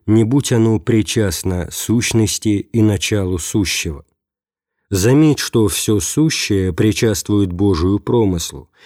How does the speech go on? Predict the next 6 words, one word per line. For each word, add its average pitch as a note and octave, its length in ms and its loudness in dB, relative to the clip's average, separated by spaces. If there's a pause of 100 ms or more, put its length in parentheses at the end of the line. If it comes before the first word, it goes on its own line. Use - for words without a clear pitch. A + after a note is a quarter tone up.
(160)
ибо G#2 240 2
в - 60 -4
сущем B2 580 0 (160)
нет A#2 360 2 (140)
непричастного G#2+ 1000 0
Богу. F2+ 400 -2